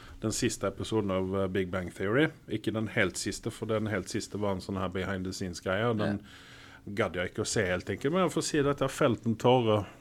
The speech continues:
Speaker 2: Ja.
Speaker 1: før det, når, når, når siste scenen var slutt. Det var, eh, en bra avslutning på dette her.
Speaker 2: Du er fornøyd?
Speaker 1: Jeg var fornøyd.
Speaker 2: Ja.
Speaker 1: Eh, faktisk.
Speaker 2: Mm.
Speaker 1: Eh, de fikk sitt Nobelpris, og alle var glade og nøyde, de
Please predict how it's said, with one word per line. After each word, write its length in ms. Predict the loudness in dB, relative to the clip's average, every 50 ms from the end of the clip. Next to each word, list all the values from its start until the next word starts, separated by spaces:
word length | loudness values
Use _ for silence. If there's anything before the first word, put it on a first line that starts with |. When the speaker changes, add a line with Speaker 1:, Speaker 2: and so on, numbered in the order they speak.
| -20 -20 -20 -20 -10 -2 0
Speaker 2:
Ja. 100 | 4 6
Speaker 1:
før 120 | 6 6
det, 520 | 6 6 6 6 6 4 4 4 2 0 -2 -6 -12 -20 -12 -4 0
når, 200 | 2 2 2 0 -4 -10 -12 -4 0
når, 240 | 2 2 2 2 0 0
når 400 | -2 0 0 0 0 -2 -2 -4
siste 320 | -4 -4 -4 -4 -2 -4 -4
scenen 300 | -2 0 0 0 2 0
var 80 | 0
slutt. 240 | 0 0 -2 -2 0
Det 100 | 0 2 4
var, 360 | 4 6 6 6 6 6 6
eh, 40 | 4 2 -4 -16 -16 -14 -14 -8 2 6
en 120 | 6 8 10
bra 260 | 10 12 12 12 12
avslutning 440 | 12 10 6 4 4 4 2 0 2
på 60 | 2 2
dette 220 | 2 4 4 4 6
her. 140 | 6 6 6 2 -4 -6 4
Speaker 2:
Du 80 | 10 12
er 60 | 12 12
fornøyd? 400 | 12 10 8 10 10 8 8 4 -2 -14 -18 -20 -4 6
Speaker 1:
Jeg 140 | 8 10 10
var 100 | 10 8
fornøyd. 420 | 8 8 6 8 8 8 6 6 4 4
Speaker 2:
Ja. 140 | 2 2 2 0 -2 0
Speaker 1:
Eh, 540 | 2 4 4 6 6 6 6 6 6 6 4
faktisk. 480 | 4 2 0 0 0 -2 -2 -2 -4 -8 -8 -2 2
Speaker 2:
Mm. 160 | 4 6 6
Speaker 1:
Eh, 600 | 6 6 4 2 2 2 2 2 2 0 0 -2 -2
de 140 | -2 -2 -2
fikk 240 | 2 2 2 2 2
sitt 220 | 2 0 0 2 2
Nobelpris, 720 | 2 2 4 4 2 2 2 2 2 2 2 2 -2 0
og 240 | 2 2 4 4 4
alle 160 | 4 4 4
var 140 | 2 2 0
glade 240 | 2 4 4 4 4
og 100 | 4 2
nøyde, 200 | 2 2 2 2
de 80 | 2